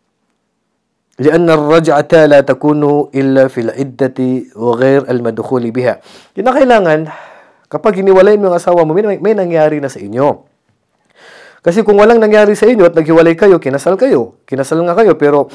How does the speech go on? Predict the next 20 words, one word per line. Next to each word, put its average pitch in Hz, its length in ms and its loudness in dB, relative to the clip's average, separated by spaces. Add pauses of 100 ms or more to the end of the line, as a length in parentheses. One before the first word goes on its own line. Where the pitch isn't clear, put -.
(140)
nag-away 143 400 2
kayo 165 160 2
bigla, 196 320 0
and 143 160 -2
then 151 80 -2
walang 143 240 0
nangyari. 160 480 0 (720)
Ay, 185 160 -2
hindi 165 160 -2
kayo, 160 160 2
hindi 156 160 -2
nangyari 156 320 2
pagtatalik. 185 640 0 (560)
So, 151 480 0 (480)
automatic, 143 640 -4
pwede 135 160 -4
na 123 160 -6
siyang 120 160 -8
mag-asawa 107 400 -12
ng 98 100 -16